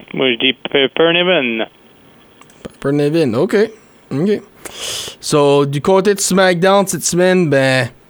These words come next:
Speaker 2: pour la Women's Title, c'est Io Sky contre Charlotte Flair. Io Sky,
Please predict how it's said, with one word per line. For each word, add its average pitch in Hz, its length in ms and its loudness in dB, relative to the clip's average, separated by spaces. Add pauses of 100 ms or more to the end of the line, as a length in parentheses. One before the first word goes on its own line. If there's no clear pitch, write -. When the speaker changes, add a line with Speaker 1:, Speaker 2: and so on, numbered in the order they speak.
(440)
Speaker 2:
pour 143 120 0
la 143 60 4
Women's 180 340 2
Title, 180 360 2
c'est 170 160 -2
Io 160 180 2
Sky 170 300 2
contre 156 200 0
Charlotte 156 300 2
Flair. 175 320 2 (880)
Io 185 160 2
Sky, 147 420 0